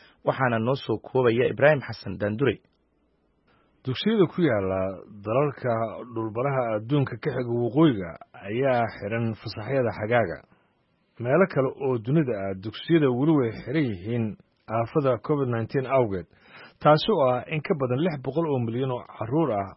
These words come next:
Speaker 2: oo aanan haysan waxbarasho. Sanduuqa carruurta Qaramada Midoobay waxa uu sheegayaa ku dhowaad kala bar waddamada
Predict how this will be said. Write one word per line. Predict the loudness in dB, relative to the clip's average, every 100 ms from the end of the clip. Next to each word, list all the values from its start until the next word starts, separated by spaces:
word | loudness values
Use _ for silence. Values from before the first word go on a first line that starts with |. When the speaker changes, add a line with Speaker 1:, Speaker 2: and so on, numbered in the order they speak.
| _ _
Speaker 2:
oo | -4 -4
aanan | -2 -2 -2
haysan | -4 -4 -2 -2
waxbarasho. | -4 -4 -4 -2 -4 -6 _ _ _ _ _ -2
Sanduuqa | 4 4 4 2 -2
carruurta | -2 -2 -4
Qaramada | -4 0 2 0 -2
Midoobay | -4 -10 -12 -16 -18 _ -20 _ _ -4
waxa | -2 0 0 0
uu | -2 -4 -6 -8
sheegayaa | -10 -4 -2 0 2 0 -2
ku | -6
dhowaad | -2 4 6 4 2 -10
kala | -10 -4 -2 4
bar | 4 6
waddamada | 2 0 2 4